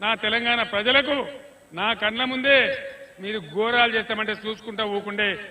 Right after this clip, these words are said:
ప్రశ్న లేనే లేదని చెప్పి నేను మనవి చేస్తా ఉన్నా. ఎంతవరకైనా తెగిస్తాం. ఖచ్చితంగా రైతాంగాన్ని మొత్తానికి రైతు బంధు ఇయ్యాలి.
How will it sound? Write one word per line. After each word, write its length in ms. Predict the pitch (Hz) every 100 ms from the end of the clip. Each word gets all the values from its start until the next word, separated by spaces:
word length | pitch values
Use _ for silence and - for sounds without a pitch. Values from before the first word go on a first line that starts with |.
| - -
ప్రశ్న 340 | 175 190 226 220
లేనే 440 | 180 220 277 294
లేదని 340 | 285 262 254
చెప్పి 140 | 240 233
నేను 120 | 214
మనవి 260 | 208 208 190
చేస్తా 180 | -
ఉన్నా. 240 | 185 156 139 - - - - - - -
ఎంతవరకైనా 560 | 180 214 233 233 220 214
తెగిస్తాం. 500 | 208 196 170 190 147 - - - - - - - - - - 190
ఖచ్చితంగా 460 | 208 240 233 247
రైతాంగాన్ని 600 | 240 233 240 247 240 240
మొత్తానికి 720 | 220 214 - 240 233 262 269 220 - - - -
రైతు 260 | 180 208 214
బంధు 240 | 208 208
ఇయ్యాలి. 420 | 180 175 214 226